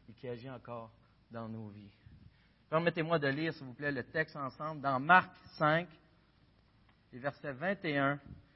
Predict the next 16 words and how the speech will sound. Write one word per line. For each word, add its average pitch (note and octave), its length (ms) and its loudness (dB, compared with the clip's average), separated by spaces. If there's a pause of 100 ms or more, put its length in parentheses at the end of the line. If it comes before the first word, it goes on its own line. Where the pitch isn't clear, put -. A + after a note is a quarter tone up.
(100)
à A#2 120 2
quarante-trois. A#2 720 -4 (600)
Donc, A2 120 -20
l'Évangile D3+ 440 2
selon D3 280 -2
Marc D3 380 4
au A#2+ 80 -16
chapitre C#3 400 -8
cinq, C#3 320 -8 (800)
les A2 80 -12
versets B2 300 -8
vingt C#3 280 -8
et B2+ 120 -10
un B2 200 -10 (420)
à G#2 120 -16
quarante-trois. G#2+ 640 -16